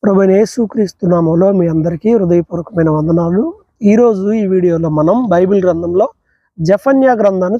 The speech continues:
చూడబోతున్నాం. జెఫన్యా గ్రంథము మనం ధ్యానం చేసేటప్పుడు ప్రవక్తల ఆర్డర్లు మీకు జ్ఞాపకం చేస్తున్నాను. ఒక్కొక్క రాజుల కాలంలో దేవుడు ఒక్కొక్క ప్రవక్తను ఏర్పాటు చేశాడు.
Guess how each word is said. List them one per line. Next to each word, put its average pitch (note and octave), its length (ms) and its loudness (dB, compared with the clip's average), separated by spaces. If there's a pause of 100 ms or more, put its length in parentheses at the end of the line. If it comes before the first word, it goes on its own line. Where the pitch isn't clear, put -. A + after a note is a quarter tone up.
చూడబోతున్నాం. E3+ 640 -4 (680)
జెఫన్యా C4 580 2
గ్రంథము F3+ 800 -2 (260)
మనం F3+ 220 0
ధ్యానం E3 320 0
చేసేటప్పుడు F3+ 720 -2 (540)
ప్రవక్తల A3 520 0
ఆర్డర్లు A3 460 2
మీకు G#3 200 -2
జ్ఞాపకం F#3+ 480 -2
చేస్తున్నాను. F3+ 480 0
ఒక్కొక్క A3+ 420 -2
రాజుల G#3+ 380 2
కాలంలో F#3+ 500 0
దేవుడు G#3 340 0
ఒక్కొక్క - 380 -6
ప్రవక్తను G#3 640 -2
ఏర్పాటు F#3+ 400 0
చేశాడు. D#3 440 -6